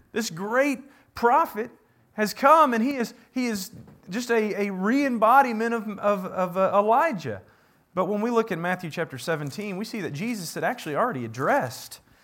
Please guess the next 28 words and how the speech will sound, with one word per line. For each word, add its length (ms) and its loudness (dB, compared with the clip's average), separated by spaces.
the 160 -4
idea 600 2
of, 380 4
of 200 -2
him 240 0
being 180 -4
Elijah 520 -2
in 100 -4
verses 300 -6
ten 260 -2
through 180 -6
thirteen. 680 -4
His 140 -2
disciples 420 2
ask 260 2
him, 120 -6
saying, 440 -6
"Why 260 2
then 160 -4
do 100 -4
the 100 -8
scribes 400 0
say 160 0
that 140 0
Elijah 460 2
must 380 -4
come 240 -4
first?" 380 -2